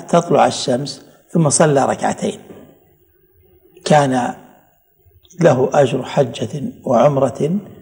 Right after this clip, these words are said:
تامة، تامة، تامة". هذا الحديث، آه، رواه أنس رضي الله تعالى عنه، وقد حسنه بعض أهل العلم وضعفه آخرون، وفيه بيان الفضيلة المرتبة على الجلوس.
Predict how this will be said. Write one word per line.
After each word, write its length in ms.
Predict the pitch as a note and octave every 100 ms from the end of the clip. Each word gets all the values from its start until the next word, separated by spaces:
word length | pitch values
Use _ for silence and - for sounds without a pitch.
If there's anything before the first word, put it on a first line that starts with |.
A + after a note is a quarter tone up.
| - _
تامة، 640 | C#3+ D3 D3 D3+ D3 F#3 D3+ -
تامة، 520 | D3 D#3 E3 - -
تامة". 320 | - - - - -
هذا 160 | F#3
الحديث، 440 | G3 - F3+ F#3 F3 - - - - _ F#3+
آه، 300 | D3 - D#3
رواه 420 | E3 D#3+ D3+ D3
أنس 380 | C3+ B2+ - D3
رضي 280 | C#3 C3
الله 220 | B2+ A2+ G#2+
تعالى 300 | A#2 A#2 A2
عنه، 220 | C3+ F3 - - - - -
وقد 260 | - F3 E3
حسنه 580 | - D#3 - D#3 C3+
بعض 260 | C3 A#2+ C3
أهل 220 | A2 -
العلم 360 | G#2 A2 A#2+ - - - - - -
وضعفه 800 | D#3 E3 - D#3 - B2 C3+ -
آخرون، 420 | - - G2+ - - D#3
وفيه 420 | C#3 G3 F3 F3
بيان 420 | E3+ E3 F3+ F#3
الفضيلة 480 | C#3+ - D#3+ C#3+ B2
المرتبة 560 | C3 C#3+ D3 - B2
على 200 | - A2
الجلوس. 560 | G#2+ - - - -